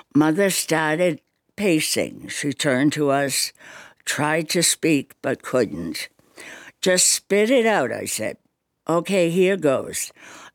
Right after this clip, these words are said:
The health club is going to cost a lot more than Ronnie and I thought." "Do you have the land?" Joan inquired.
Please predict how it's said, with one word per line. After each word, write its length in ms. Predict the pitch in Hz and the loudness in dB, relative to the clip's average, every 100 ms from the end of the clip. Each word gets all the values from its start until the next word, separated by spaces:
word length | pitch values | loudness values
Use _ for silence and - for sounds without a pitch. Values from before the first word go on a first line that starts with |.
| - | -2
The 120 | 160 | 0
health 460 | 170 190 208 240 | 2 2 2 -2
club 380 | - 185 151 135 | -4 0 0 0
is 180 | 147 123 | -2 -2
going 400 | 185 196 170 127 | 0 2 2 0
to 120 | 143 | -4
cost 460 | - 156 139 139 - | -4 0 0 0 0
a 120 | 139 | 0
lot 300 | 143 156 127 | 2 0 2
more 280 | 156 135 127 | 2 2 2
than 340 | 123 127 - | 0 0 2
Ronnie 400 | 156 143 123 117 | 2 2 0 -2
and 120 | 117 | -2
I 200 | 113 104 | -2 -2
thought." 440 | 113 - 156 98 - _ _ _ | -4 0 0 0 -6 _ _ _
"Do 100 | 156 | 2
you 80 | 151 | 4
have 320 | 143 135 120 | 4 0 0
the 140 | 156 | 0
land?" 540 | 151 139 127 135 143 156 | 2 2 2 2 2 2
Joan 380 | 135 139 139 143 | 2 2 4 4
inquired. 880 | 139 135 147 127 110 123 170 240 | 2 0 -2 0 0 -2 -2 -6